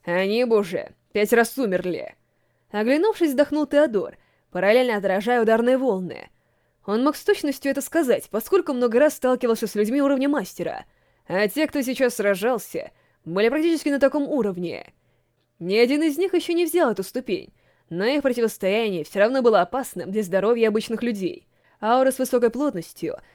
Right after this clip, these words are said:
продолжали налетать друг на друга, вызывая все новые и новые ударные волны. Они были достаточно сильными, чтобы превратить камни в пыль.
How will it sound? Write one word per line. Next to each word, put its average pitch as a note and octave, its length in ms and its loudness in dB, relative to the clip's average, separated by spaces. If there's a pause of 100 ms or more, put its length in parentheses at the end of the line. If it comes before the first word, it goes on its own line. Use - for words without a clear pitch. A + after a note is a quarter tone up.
(100)
продолжали C4 480 2
налетать A#3 380 4
друг C4 120 0
на C#4+ 140 0
друга, B3+ 460 -4 (280)
вызывая A3 440 2
все G#3 200 -4
новые A3 300 0
и G3 40 -4
новые A#3+ 260 4
ударные A#3+ 340 4
волны. G3 540 -4 (380)
Они G#3 280 -2
были F4 160 2
достаточно C4 640 0
сильными, G3 460 -4
чтобы F3 240 -6
превратить G#3+ 400 0
камни A#3+ 280 0
в - 120 -16
пыль. - 340 -6